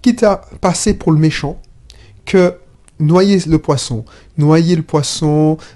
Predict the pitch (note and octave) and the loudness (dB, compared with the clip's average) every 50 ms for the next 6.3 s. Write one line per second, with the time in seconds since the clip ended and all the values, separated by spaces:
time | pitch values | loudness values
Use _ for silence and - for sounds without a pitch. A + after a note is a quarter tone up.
0 | - - - D3+ C#3+ C#3+ C#3+ C#3+ C#3 C#3 C#3 C#3 C#3 C#3 C#3 C#3 C3+ B2+ D3 D#3 | -16 -10 -6 -2 0 2 2 4 4 4 4 4 2 0 -2 -4 -6 -6 -2 -2
1 | D#3 D3+ - - D3+ C3 - F#3+ F#3+ F#3+ G3 F3 - - - - F3 D#3+ D3 D3+ | -2 -2 -4 -6 -4 0 2 2 2 2 0 -4 -4 -4 -6 -2 0 2 2 2
2 | C#3+ - - D3+ - - - - D3+ C#3+ C#3+ C#3 - - E3 D3 C#3+ - - D3+ | 0 -2 -4 -12 -14 -12 -8 -4 -2 -2 -2 -2 -2 -2 -2 -2 -2 -2 -2 -4
3 | C#3+ - - - C#3+ C#3 C#3 C3 B2+ - - - D3 D3 - - - - - - | -4 -4 -6 -8 -6 -4 -4 -4 -4 -6 -4 -4 -4 -2 -2 -4 -8 -10 -12 -18
4 | - _ _ _ _ _ - - - - - - - - - - - E3 - - | -20 _ _ _ _ _ -20 -20 -20 -20 -20 -20 -20 -20 -12 -8 -6 -6 -4 -2
5 | - F3 D3+ - D#3+ E3 - B3 A3 E3 E3 E3+ E3+ D#3 D#3+ D3+ - - - C#3+ | -2 -2 -2 0 -2 -2 0 0 0 2 2 2 2 2 0 0 -2 -4 -4 -4
6 | - - - - C#3 B2+ | -4 -4 -4 -4 -6 -6